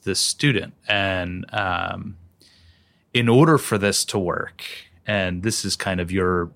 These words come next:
wheelhouse, Katie, is really thinking about, uh, the behavior of young learners and, and how they, uh, leverage or don't leverage, uh, networked spaces.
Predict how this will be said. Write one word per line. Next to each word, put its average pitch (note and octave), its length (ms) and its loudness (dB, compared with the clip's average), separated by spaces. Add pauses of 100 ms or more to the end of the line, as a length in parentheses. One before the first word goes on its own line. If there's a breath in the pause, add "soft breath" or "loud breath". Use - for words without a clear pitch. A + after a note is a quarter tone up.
wheelhouse, G2 640 0
Katie, F2+ 460 -6
is F2 220 -6
really G#2+ 280 2
thinking G#2 380 -4
about, F2 580 -2 (560 loud breath)
uh, E2+ 560 0 (140)
the F#2 500 0
behavior C#3 600 0
of B2 200 2
young B2 200 4
learners A#2 600 4
and, G2 340 0
and F#2+ 220 -4
how G2+ 420 2
they, F#2+ 720 0 (560 soft breath)
uh, F#2 240 -2
leverage G#2+ 460 2
or F#2 80 2
don't E2+ 320 0
leverage, F2+ 1000 -2
uh, F2+ 480 -2 (120)
networked G#2 580 0
spaces. - 1080 -4